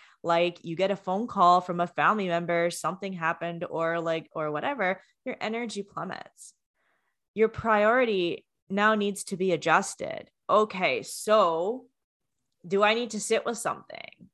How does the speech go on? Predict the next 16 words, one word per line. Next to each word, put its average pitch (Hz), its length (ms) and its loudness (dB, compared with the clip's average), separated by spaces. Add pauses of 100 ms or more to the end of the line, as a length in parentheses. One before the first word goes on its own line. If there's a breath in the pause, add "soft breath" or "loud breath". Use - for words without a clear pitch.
(160)
Do 196 180 2
I 202 120 6
need 220 240 -2
to 226 80 -8
put - 240 -4
some 190 260 -2
of 190 80 -2
these 185 220 -4
tasks 170 520 0
on 190 160 2
the 180 120 -4
to-do 175 360 -4
list 170 320 0
for 170 140 -2
tomorrow, 170 720 -4 (400)
right? 175 320 4